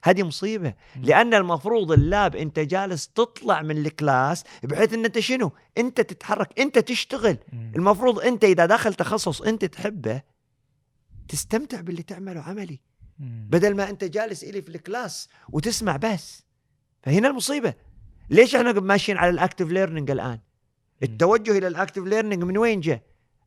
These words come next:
Speaker 1: أنا ما أبغى الطالب يجي يجلس قدامي مستمع، ما يفيدني.
Speaker 2: مم.
Speaker 1: أنا من حولت إلى الأكتيف ليرنينج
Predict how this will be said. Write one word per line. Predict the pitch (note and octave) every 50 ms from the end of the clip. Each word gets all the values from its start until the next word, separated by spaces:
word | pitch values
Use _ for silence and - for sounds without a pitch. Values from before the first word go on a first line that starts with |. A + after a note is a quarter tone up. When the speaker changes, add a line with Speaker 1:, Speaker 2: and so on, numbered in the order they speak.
| -
Speaker 1:
أنا | D#3+ E3+ F3 F#3
ما | A#3 C4+ D#4 D4+
أبغى | A3 F#3 F#3+
الطالب | F3+ - - G3+ F#3 F#3 F3 D#3+ D3 C#3+
يجي | F#3 A3 G3+ D3 D#3 D3 D3+ D#3 G3
يجلس | G3+ D3+ D3 C#3+ D#3 G3 G#3 - - - - - - - _ _ _ -
قدامي | F3 F3+ D#3 E3 F#3 F3 F3+ F#3+ G#3 G#3+
مستمع، | G#3 G#3 - - - G#3 F#3+ D#3 C3 _ _ _ _ _ _ _ _ _ _ _ _ _ -
ما | D3 F3
يفيدني. | F#3 - - G3+ G#3 - E3 D3 B2+ F#2+ - _ _ _ _ _ -
Speaker 2:
مم. | B2 A2+ A2 G#2+ G#2 G2+ G2 F#2 _ _ - - - _ -
Speaker 1:
أنا | G3 A3 A3 G#3 F#3+
من | F#3 F#3 F#3 F#3 G#3 A#3 A#3+ A3 G3 E3+ D3 - _ _ _ _ _ _ _ _ _ _
حولت | - - D3+ D3+ D#3 D#3+ E3+ F#3+ F3 D3 - -
إلى | D3 D3 D3
الأكتيف | C#3+ - - E3+ F#3+ G3 - - - F3 D3+ C3+ C#3
ليرنينج | C#3+ D3+ D#3 D#3 C#3+ B2+ B2 B2 C3+ D#3+ F3+ F#3 F3